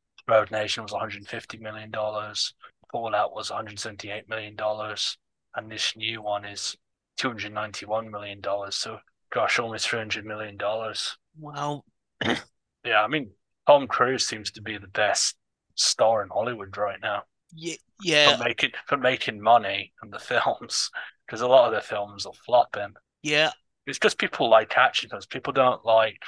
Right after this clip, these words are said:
Speaker 1: these sort of films where they're telling you, you know, they're moralizing on you what you should and shouldn't say and stuff like that, what, what you should and shouldn't like.
Speaker 2: Yeah, I, I
Speaker 1: It's too
Speaker 2: suppose
Speaker 1: political. It's too political.
Speaker 2: Yeah, well, um, yeah, I suppose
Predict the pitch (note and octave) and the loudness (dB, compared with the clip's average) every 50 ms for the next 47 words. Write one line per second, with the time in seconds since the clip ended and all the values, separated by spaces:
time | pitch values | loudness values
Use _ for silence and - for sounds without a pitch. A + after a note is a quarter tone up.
0 | - _ - A2+ A2 G#2 - - - B2 A2 G2 F2+ G2+ G2+ - - - - - | -18 _ -18 -14 -8 -4 -4 -2 -2 -2 -2 -4 -4 -8 -12 -12 -12 -4 -2 0
1 | A2 G#2+ G#2+ G2+ - G#2 G2+ G2+ - - - - A#2 G#2+ G#2+ G#2 G#2 G#2 G2+ G2+ | 0 0 -2 -6 -8 -4 -2 -2 -2 -2 -2 -2 -2 -2 -2 -4 -6 -6 -6 -6
2 | G2+ G2 _ _ _ _ _ _ _ - A2+ G#2 G#2 G#2 G2+ G2+ G2+ - - - | -6 -8 _ _ _ _ _ _ _ -14 -6 -2 0 2 2 2 0 -4 -12 -14
3 | _ _ _ _ - A2 G#2+ G#2+ G#2+ A2 A2 A2+ A2+ A2 G#2+ G#2+ G2+ G2+ G2+ G2+ | _ _ _ _ -10 -10 -8 -4 2 4 4 6 6 4 4 6 6 6 6 6
4 | G2 - - G2+ G2 F#2+ G2 G2 G2 G2 G2 G2+ G#2 - - - - - - A#2 | 2 -2 -8 -8 -8 -8 -8 -8 -10 -10 -6 -6 -6 -6 -4 -4 -2 0 0 0
5 | G2+ G2+ G#2 G#2 F#2+ - - A2 G#2 G2 F#2+ - - - - G2+ G2+ G2+ G#2 G2+ | -2 -6 -10 -6 -4 -4 -4 -4 -8 -14 -8 -6 -6 -4 -2 -2 -2 -2 -4 -6
6 | G2 - - - - - - - - - G2+ G#2 G#2 G#2 G#2 - - - - - | -8 -12 -12 -12 -10 -10 -8 -6 -6 -8 -8 -10 -12 -12 -10 -12 -12 -8 -4 -2
7 | - - A#2 G#2+ G2+ - - - G#2+ G2+ F#2+ F#2 - D3 D3+ D#3+ - G#3+ - - | -2 -2 -2 -4 -4 -4 -4 -4 -6 -12 -16 -10 -8 -4 -4 -4 -6 -8 -14 -20
8 | - _ _ - - D#3 D#3+ E3 D#3+ - - _ _ _ _ _ - D#3+ E3 D#3 | -20 _ _ -8 -4 0 2 2 2 0 -2 _ _ _ _ _ 0 0 0 0
9 | - _ - D3+ C#3 - - - - - F#3 E3+ - E3 C3 A#2 A#2 A#2+ C3 B2+ | -2 _ -2 -2 0 0 0 0 2 2 2 4 4 4 6 6 6 6 6 4
10 | - - - G#2 G2 F#2+ - - - - - - D#3 - - - G#2 G#2 A2 A2 | 2 2 2 2 2 2 0 -4 -8 -10 -6 -4 -6 -4 -4 -6 -6 -4 -4 -4
11 | A2 G#2+ - - G#2+ F#2+ - _ _ _ _ _ _ - - D3+ C#3+ D3 D#3 - | -6 -6 -4 -4 -4 -4 -4 _ _ _ _ _ _ -12 -8 -6 -4 -4 -4 -6
12 | - _ _ _ _ _ - D#3 D#3+ D#3 D#3 - - _ _ _ _ _ _ _ | -10 _ _ _ _ _ -10 -4 0 0 0 0 -4 _ _ _ _ _ _ _
13 | - C3+ C#3 C3+ C#3 - _ _ _ _ _ - C#3+ C#3 C#3 D3 C#3+ C3+ C#3 C#3+ | -2 0 0 0 -2 -8 _ _ _ _ _ -8 -2 0 4 4 6 6 6 6
14 | C#3 C3 - - - - - - D3 C#3 C#3 C3 - | 4 2 -2 -6 -14 -10 -6 -2 -2 0 -2 -2 -6